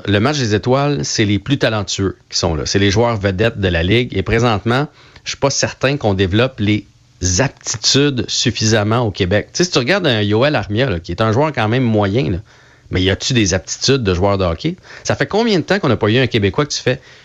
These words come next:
y a-tu vu les mains, l'agilité de ce gars-là ? Parce que ici, on développe beaucoup les joueurs avec le, la, la, sur deux cents pieds, là, faut que tu sois bon dans ta zone, puis il faut que tu, tu comprends, on, on,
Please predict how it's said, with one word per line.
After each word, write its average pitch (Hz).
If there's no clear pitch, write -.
y 92
a-tu -
vu 131
les 92
mains, 92
l'agilité 120
de 113
ce 90
gars-là ? 95
Parce -
que 147
ici, 165
on 147
développe 104
beaucoup 113
les 135
joueurs 107
avec 101
le, 92
la, 92
la, 90
sur 123
deux 185
cents 165
pieds, 156
là, 87
faut -
que -
tu -
sois 131
bon 143
dans 139
ta 127
zone, 135
puis 117
il 107
faut 139
que -
tu, 123
tu -
comprends, 170
on, 147
on, 113